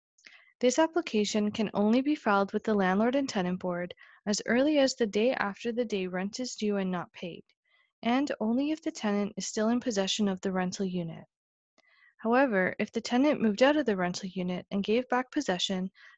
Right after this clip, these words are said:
the landlord cannot file with the Landlord and Tenant Board at this time. They will have to sue in small claims court.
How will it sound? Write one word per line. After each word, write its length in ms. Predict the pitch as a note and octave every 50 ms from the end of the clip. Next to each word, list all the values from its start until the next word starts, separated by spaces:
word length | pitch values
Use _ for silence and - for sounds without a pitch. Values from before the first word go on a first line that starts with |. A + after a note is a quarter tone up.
| _ -
the 80 | A3
landlord 440 | G#3 G#3 G#3+ A3+ B3+ C#4 D4+ D4 -
cannot 360 | - C4 A3 A3+ B3 C4 B3+
file 280 | - A#3 G#3 G#3 G#3+ G#3+
with 120 | A3 A3 -
the 80 | A3 G#3+
Landlord 420 | G3+ F#3 F#3 F#3+ G3+ A3 A#3+ A#3
and 100 | A#3+ A#3
Tenant 320 | A3+ - G#3 F#3+ G3+ G3+
Board 200 | - G3+ G3 F#3+
at 160 | F#3+ F#3+ - -
this 200 | G3 F#3+ - -
time. 400 | - G3+ F3+ E3+ - F3 F3+ - _ _ _ _ _ _ -
They 100 | - G#3
will 140 | G3 G3 G3+
have 240 | G3+ G3+ G#3+ G#3+
to 100 | - B3
sue 240 | A#3+ - - A#3 A3
in 140 | G#3+ G#3+ G#3+
small 280 | G#3+ - - G#3 G3+ G3+
claims 360 | G3+ - F#3+ E3+ F3 F3+ -
court. 340 | - - E3 D#3 D#3 -